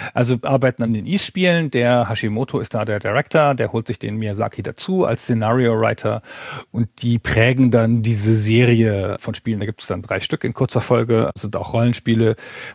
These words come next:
Prägen diese Serie dann maßgeblich mit. Und dann, noch gerade als das dritte Spiel der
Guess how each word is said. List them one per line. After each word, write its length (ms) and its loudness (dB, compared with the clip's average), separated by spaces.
Prägen 320 2
diese 220 2
Serie 300 0
dann 200 -2
maßgeblich 600 -6
mit. 260 -14
Und 200 0
dann, 500 2
noch 340 0
gerade 420 4
als 260 0
das 280 -2
dritte 320 2
Spiel 640 0
der 340 0